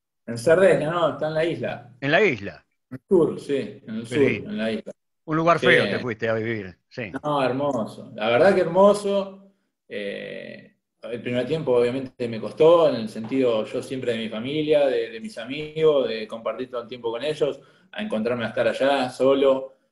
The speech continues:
Speaker 1: eh, cambio cinco horas de diferencia, esperar tener internet a la tarde para poder comunicarle, comunicarme con mi familia, con mis amigos. Eh, el idioma, que obviamente es un poco que te podés acomodar, pero no deja de ser otro idioma y es difícil y te da vergüenza hablarlo.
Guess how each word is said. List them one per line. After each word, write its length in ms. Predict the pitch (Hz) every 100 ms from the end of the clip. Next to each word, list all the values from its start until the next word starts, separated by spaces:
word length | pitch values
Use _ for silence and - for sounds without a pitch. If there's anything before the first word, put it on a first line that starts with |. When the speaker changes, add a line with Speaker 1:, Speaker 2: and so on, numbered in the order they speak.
| _
Speaker 1:
eh, 380 | - 101 98 98
cambio 340 | 113 110 107 104
cinco 320 | 123 123 113
horas 160 | 113
de 80 | 110
diferencia, 500 | 107 110 131 143 120
esperar 560 | 110 - 117 120 101 -
tener 240 | 110 117
internet 540 | 120 110 107 117 131 117
a 60 |
la 140 | 110 107
tarde 260 | 127 127
para 220 | 107 107
poder 180 | 104 113
comunicarle, 680 | 110 107 107 113 113 113 110
comunicarme 520 | 110 104 110 117 110
con 100 | 107
mi 80 | 107
familia, 400 | 104 113 135 123
con 100 | 110
mis 140 | 107 107
amigos. 520 | 117 156 160 151 147 - _ _ _
Eh, 500 | 95 98 95 90 -
el 160 | - 104
idioma, 380 | 127 190 196 151
que 80 |
obviamente 760 | 135 151 190 175 139 127 - - -
es 220 | 127 -
un 160 | 127 110
poco 500 | 139 131 123 120 110
que 100 | 113
te 100 | 113
podés 220 | 123 127
acomodar, 360 | 120 123 190 180
pero 120 | 127
no 60 |
deja 160 | 123 123
de 60 | 113
ser 140 | 139
otro 200 | 120 113
idioma 340 | 123 170 170 135
y 160 | 117
es 40 | 113
difícil 560 | 110 - 202 202 190
y 160 | 139 117
te 60 | 117
da 100 | 117
vergüenza 400 | 113 123 120 113
hablarlo. 800 | 120 170 190 190 180 - -